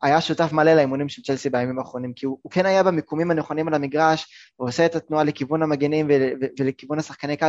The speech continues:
כדי לקבל מהם את הכדור, הרבה נגיעות אתמול בכדור, הרבה מיקומים נכונים, אבל יותר מדי זמן לחשוב על המסירה קדימה, כשלפעמים כל מה שאתה צריך זה פשוט למסור לשחקן שלידך, זה להשלים את המשולש, כי בלחץ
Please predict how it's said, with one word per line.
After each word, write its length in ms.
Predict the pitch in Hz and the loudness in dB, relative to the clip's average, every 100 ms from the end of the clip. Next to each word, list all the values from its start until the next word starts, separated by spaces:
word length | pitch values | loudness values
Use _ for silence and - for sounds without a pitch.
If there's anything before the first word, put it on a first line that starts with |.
| 143 | 0
כדי 120 | 135 | -2
לקבל 340 | 127 131 151 | -2 0 0
מהם 140 | 151 143 | 2 -2
את 80 | 131 | -4
הכדור, 420 | - 139 160 160 _ _ _ _ _ _ 143 | -6 -2 -2 -2 _ _ _ _ _ _ -6
הרבה 200 | - 170 | 2 2
נגיעות 320 | 180 180 175 | 4 2 0
אתמול 220 | 160 165 | -4 -2
בכדור, 540 | 151 151 147 170 165 - | -2 0 2 4 4 2
הרבה 260 | 143 160 | 2 2
מיקומים 420 | 190 - 170 185 | 2 -2 -2 0
נכונים, 460 | 175 160 156 233 247 - - - - | -2 -2 0 0 0 -6 -20 -14 -2
אבל 260 | 131 143 147 170 - | 2 4 2 -2 -4
יותר 300 | 160 151 196 | -2 2 2
מדי 200 | 196 180 | 4 2
זמן 220 | 160 180 170 | 2 0 0
לחשוב 320 | 147 175 180 | -2 0 2
על 60 | |
המסירה 380 | 160 139 147 151 | 2 0 -2 -2
קדימה, 360 | 151 143 175 180 | 0 -2 0 -2
כשלפעמים 500 | - 123 - 135 151 | -4 -8 -4 -4 -2
כל 120 | 151 | -4
מה 80 | 151 | -6
שאתה 120 | 135 | -8
צריך 340 | 135 135 143 | -6 -6 -6
זה 80 | 139 | -10
פשוט 220 | - 143 | -12 -14
למסור 280 | 139 - 143 | -14 -8 -4
לשחקן 400 | 143 - - 135 | -4 -6 -6 -6
שלידך, 380 | 135 127 - 117 - _ _ | -4 -6 -6 -10 -12 _ _
זה 100 | 139 | 2
להשלים 400 | 139 139 170 190 | 2 2 0 0
את 80 | 190 | 2
המשולש, 520 | 160 143 151 165 170 | 0 0 0 2 0
כי 300 | - 135 135 _ _ _ _ _ - _ _ _ | -4 -6 -6 _ _ _ _ _ -20 _ _ _
בלחץ 600 | 147 143 160 170 180 - | 0 2 4 2 -2 -4